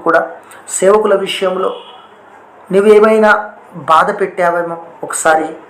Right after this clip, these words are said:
నువ్వు కూడా ఆలోచన చేసుకో, పరీక్షించుకో. అలాగే నీవు నమ్మకంలో విశ్వాసంతో ప్రవక్తవైతే, దేవుని సేవకుడవైతే, ఈరోజు దేవుడు ఈ మాటలు నీతోనే మాట్లాడుతున్నాడు.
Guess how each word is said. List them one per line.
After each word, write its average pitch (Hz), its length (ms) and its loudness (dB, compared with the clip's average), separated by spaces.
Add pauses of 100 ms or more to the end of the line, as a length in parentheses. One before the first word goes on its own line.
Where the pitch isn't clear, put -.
(100)
నువ్వు 156 220 -4
కూడా 165 320 2 (760)
ఆలోచన 160 480 0 (100)
చేసుకో, 151 300 -6 (140)
పరీక్షించుకో. 160 640 -6 (220)
అలాగే 190 440 -2 (240)
నీవు 233 280 2 (140)
నమ్మకంలో 208 580 0 (280)
విశ్వాసంతో 208 880 -2 (200)
ప్రవక్తవైతే, 190 840 0 (160)
దేవుని 196 280 0
సేవకుడవైతే, 185 920 0 (300)
ఈరోజు 180 360 -2
దేవుడు 170 360 -2
ఈ 170 120 -4 (100)
మాటలు 165 300 0
నీతోనే 220 400 2
మాట్లాడుతున్నాడు. 202 800 -2